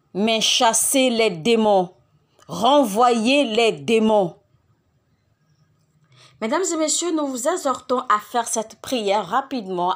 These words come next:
avant que nous clôturons ce message. Voici la prière que l'homme de Dieu nous donne. Toute personne ayant une mission maléfique dans mon œuvre avec toi,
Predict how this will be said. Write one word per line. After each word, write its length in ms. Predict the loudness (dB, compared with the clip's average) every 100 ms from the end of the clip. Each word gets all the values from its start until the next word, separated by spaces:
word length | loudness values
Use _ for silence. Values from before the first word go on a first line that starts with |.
| -2
avant 580 | -2 -2 -4 -2 -2 -2
que 280 | -6 -6 -6
nous 260 | -6 -10
clôturons 560 | -8 -6 -6 -6 -6 -6
ce 160 | -6
message. 720 | -6 -8 -6 -2 -2 -4 -10 -14 -16 -18 -14
Voici 460 | -4 -4 -2 -4
la 160 | -2 -2
prière 340 | -4 -4 -4
que 80 | -4
l'homme 240 | -4 -4
de 80 | -4
Dieu 220 | -6 -4
nous 160 | -6 -6
donne. 420 | -4 -4 -6 -12 -14 -20 -10
Toute 320 | -2 -2 -2 -2
personne 560 | -2 -2 -2 0 0 0
ayant 560 | 0 0 0 0 0 -6 -12 -4
une 260 | -2 0
mission 420 | 0 0 0 0 0
maléfique 680 | 0 0 -2 -4 -8 -6
dans 160 | -4 -2
mon 240 | -4 -2
œuvre 260 | 0 0 0
avec 380 | -2 -2 -8 -6
toi, 320 | -2 -2 -2